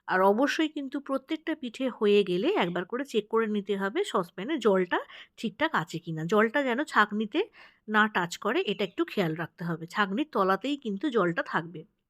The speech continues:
তো স্টিমে রেখেছিলাম, ব্যাস হয়ে গেছে একটা পিঠে। এইরকমভাবে বাকি পিঠেগুলো তৈরি করে নেব, খুব সহজ। তো আমি আরেকটা পিঠে এরকম বাটির মধ্যে, আহ,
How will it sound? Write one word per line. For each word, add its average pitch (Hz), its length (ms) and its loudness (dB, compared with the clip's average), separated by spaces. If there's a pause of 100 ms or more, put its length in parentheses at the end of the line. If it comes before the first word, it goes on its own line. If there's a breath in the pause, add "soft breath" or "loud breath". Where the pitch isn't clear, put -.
(680 soft breath)
তো 269 80 -2
স্টিমে 269 360 -2
রেখেছিলাম, 285 600 0
ব্যাস 226 260 0
হয়ে 233 220 2
গেছে 240 260 2
একটা 233 280 -4
পিঠে। 226 280 -6 (360 loud breath)
এইরকমভাবে 214 680 4
বাকি 220 300 2
পিঠেগুলো 214 520 -2
তৈরি 220 300 -2
করে 214 280 2
নেব, 214 240 -4
খুব 294 300 -4
সহজ। 262 420 -2 (580 loud breath)
তো 233 60 2
আমি 214 180 2
আরেকটা 208 340 2
পিঠে 254 380 -6
এরকম 214 380 0
বাটির 208 340 2
মধ্যে, 208 340 -2 (140)
আহ, 190 500 -2